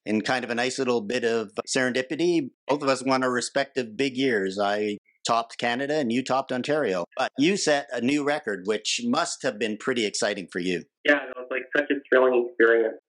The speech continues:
Speaker 2: planning and then, like, finally executing the Big Year and having everything come together, finally coming and breaking the record in October. It was a crazy experience.
Speaker 1: What prompted you this particular year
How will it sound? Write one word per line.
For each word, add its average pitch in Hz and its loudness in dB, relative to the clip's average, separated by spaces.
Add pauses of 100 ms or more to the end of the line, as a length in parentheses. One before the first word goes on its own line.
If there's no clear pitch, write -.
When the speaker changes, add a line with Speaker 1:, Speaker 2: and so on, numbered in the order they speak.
Speaker 2:
planning 120 -4 (160)
and 127 2
then, 123 4
like, 120 2 (160)
finally 120 4 (380)
executing 123 2
the 117 4
Big 120 6 (100)
Year 117 6
and 117 -4
having 120 2 (100)
everything 120 2 (100)
come 120 4
together, 113 2
finally 123 2
coming 123 2
and 117 0
breaking 117 6 (160)
the 120 0
record 117 2
in 117 8
October. 110 2 (100)
It 127 2
was 123 2
a 123 -2
crazy 120 4
experience. 110 0 (600)
Speaker 1:
What 131 2 (180)
prompted 139 4
you 120 6
this 139 4
particular 135 4
year 123 4